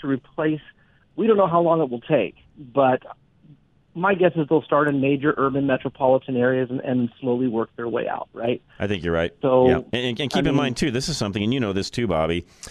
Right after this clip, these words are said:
Speaker 2: The other thing we have to think about along those lines, too, and everybody listening, please hear me in this. We've got a lot of componentry in our own grid. Don't ask me why, but we've got a lot of componentry in our own grid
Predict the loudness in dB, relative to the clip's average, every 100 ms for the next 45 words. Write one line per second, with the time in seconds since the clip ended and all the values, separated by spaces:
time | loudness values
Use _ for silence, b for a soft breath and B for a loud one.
0 | B -4 -2 -2 -2 -4 -4 -4 -2 0
1 | 0 -2 -2 -2 -4 -4 -2 -2 -2 -2
2 | 0 -2 -2 -4 -4 -4 -4 -2 -2 -2
3 | -2 -2 -4 -6 b b b -6 -4 -2
4 | -4 -2 -2 -2 -2 -6 -4 -4 -2 -4
5 | -4 -4 -4 -4 -2 -2 -2 -2 -2 -2
6 | 0 -2 -4 -4 -2 0 -2 -2 -2 0
7 | 0 0 0 0 -2 0 0 0 -2 0
8 | 0 -2 -4 -4 -4 -4 -4 -4 -2 -2
9 | -2 -2 -2 -2 0 -2